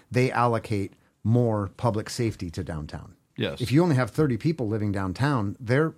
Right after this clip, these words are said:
Speaker 1: they're policing the neighborhoods where people live at night, not downtown. So when, when we say we're gonna get twelve hundred more people in the next you know, eighteen months living in downtown, that's gonna allocate us another officer. I mean, that, I, I'm not,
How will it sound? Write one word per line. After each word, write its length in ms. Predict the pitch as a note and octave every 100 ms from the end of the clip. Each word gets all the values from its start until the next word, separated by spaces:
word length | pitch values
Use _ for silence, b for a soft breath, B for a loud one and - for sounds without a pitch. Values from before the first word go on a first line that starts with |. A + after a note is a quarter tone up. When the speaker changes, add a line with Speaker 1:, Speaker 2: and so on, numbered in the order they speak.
| -
Speaker 1:
they're 280 | G2+ C#3 E3
policing 680 | - C3 C3 D3 D3+ B2
the 80 | G#2
neighborhoods 540 | A2 A#2 A#2+ G2 A2 F#2+
where 120 | G2
people 300 | - B2 G#2+
live 180 | B2+ F#3+
at 80 | -
night, 320 | E2 C#2+ -
not 180 | A#2+ C3+
downtown. 640 | G#2+ G2+ C#3+ E3+ F#2+ - _ B B B
So 300 | - C3+ A#2
when, 540 | A2 - B2 A#2 G2 A2+
when 220 | A#2 A2+
we 100 | C3+
say 280 | - B2 A2
we're 120 | G#2
gonna 160 | A2+ A2
get 180 | A2 -
twelve 240 | B2 A2+
hundred 240 | A2+ A2 G2+
more 160 | G#2
people 340 | - C3+ A#2+ G#2
in 80 | G2
the 80 |
next 420 | G2+ G2+ - - - b b b -
you 80 | G#2+
know, 220 | F#2 G2 -
eighteen 340 | B2+ B2+ B2+ G#2+
months 340 | C#3+ D#3 -
living 260 | A#2 B2 A2
in 120 | G2+
downtown, 720 | F#2+ F2+ - E3+ D3 G2+ G#2+ B B -
that's 220 | C#3 -
gonna 160 | B2
allocate 460 | G#2+ A2+ A2 A2+ G#2
us 100 | F#2+
another 260 | G2 F#2 E2+
officer. 480 | C3+ B2+ G#2+ D#2+ D#2 _ A2+
I 60 |
mean, 240 | G#2+ F#2 - _ _ _ _
that, 240 | A#2+ G#2 -
I, 160 | A2+ - - D2+ - -
I'm 160 | G#2
not, 280 | G2+ A2 F#2+